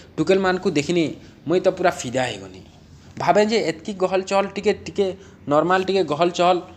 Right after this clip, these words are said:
ଅଛେ, ଆଉ ସେ ଗାଁ ତିନ୍ ଏତ୍କି ଭଲ ଭଲ ଟୁକେଲ ଥିବେ ବୋଲିକରି ମୋର୍ ଜୀବନରେ ବି ମୁଇଁ କେବେ ବିଶ୍ୱାସ ଏକା ନାଇଁ କରୁଥେଇ। ହେଲେ ସତ୍ କଥା କହବାର୍ ଲାଗି ଗଲେ କିନି, ସେ ଗାଁ ତିନ୍ ପୁରା ଟୁକେଲମାନେ ଭରି ଏକା ରହିଛନ୍।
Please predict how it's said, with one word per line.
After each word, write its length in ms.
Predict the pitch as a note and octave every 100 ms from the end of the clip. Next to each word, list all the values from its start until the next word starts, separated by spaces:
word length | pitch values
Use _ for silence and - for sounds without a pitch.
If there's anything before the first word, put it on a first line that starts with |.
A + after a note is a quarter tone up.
| - -
ଅଛେ, 280 | D3 E3 F3+ - - - -
ଆଉ 80 | E3+
ସେ 180 | F3+ F3
ଗାଁ 180 | F3+ F#3
ତିନ୍ 180 | G3+
ଏତ୍କି 300 | D3+ D#3 - G3
ଭଲ 200 | E3 E3
ଭଲ 180 | E3+ F3+
ଟୁକେଲ 320 | D3+ D3+ F3
ଥିବେ 260 | D3 D#3
ବୋଲିକରି 400 | D#3+ D#3 D3+ E3 F3 - - D#3+
ମୋର୍ 140 | D#3+
ଜୀବନରେ 400 | D3 D3+ F3+ E3+
ବି 140 | E3
ମୁଇଁ 180 | E3 E3
କେବେ 220 | E3 D3+ D#3
ବିଶ୍ୱାସ 420 | C3 - D3+ C#3+
ଏକା 140 | D3+
ନାଇଁ 220 | C3 C3
କରୁଥେଇ। 420 | B2+ G2+ F#2+ G2 F#2 - - - - -
ହେଲେ 120 | C3+
ସତ୍ 280 | - D3+ -
କଥା 180 | D#3 D3+
କହବାର୍ 340 | C3 B2+ C#3
ଲାଗି 200 | C#3+ C3
ଗଲେ 180 | B2 A#2
କିନି, 180 | B2+ F3 G3+ - -
ସେ 120 | - D3
ଗାଁ 180 | D#3 D#3
ତିନ୍ 180 | F3
ପୁରା 200 | - E3+ D3 - - -
ଟୁକେଲମାନେ 420 | E3 D#3+ D#3+ E3
ଭରି 300 | A2 A#2+ C#3
ଏକା 180 | C3+ A2+
ରହିଛନ୍। 480 | G#2 G2 F#2+ F#2